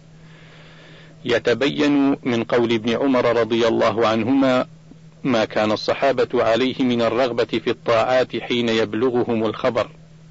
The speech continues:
والتأسف على ما يفوتهم منها،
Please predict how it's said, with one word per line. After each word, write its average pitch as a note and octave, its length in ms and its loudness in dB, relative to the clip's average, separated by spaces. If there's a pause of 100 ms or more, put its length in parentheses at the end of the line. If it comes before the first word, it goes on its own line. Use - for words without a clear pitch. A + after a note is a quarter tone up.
(1700)
والتأسف B2 880 -2
على A#2+ 460 2
ما A#2 160 0
يفوتهم A#2 680 0
منها، A2+ 640 0